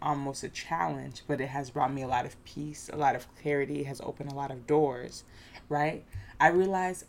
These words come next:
I don't wanna live with anxiety. I don't wanna wait till last minute to try to make sure I'm prepared, um, or feel good enough, or,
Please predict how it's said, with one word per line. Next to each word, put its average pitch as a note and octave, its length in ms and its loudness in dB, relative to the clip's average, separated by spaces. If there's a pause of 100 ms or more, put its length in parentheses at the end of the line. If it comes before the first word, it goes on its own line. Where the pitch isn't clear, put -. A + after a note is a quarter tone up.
I E3 120 6
don't A#3 220 0
wanna G3 280 0
live D3 220 -2
with C#3 140 -12
anxiety. B2+ 680 -10
I E3+ 100 2
don't A3+ 180 0
wanna A3 220 -2
wait D3+ 200 2
till C#3 120 -4
last C3+ 220 -6
minute C#3+ 220 -6
to - 80 -12
try C#3 160 -8
to C3+ 80 -8
make C3+ 200 -8
sure - 140 -6
I'm C3+ 60 -10
prepared, C3+ 580 -10 (420)
um, B2+ 480 -8 (260)
or D3 100 -4
feel D3 240 0
good D3 220 -4
enough, C3 440 -6 (100)
or, C#3 500 -4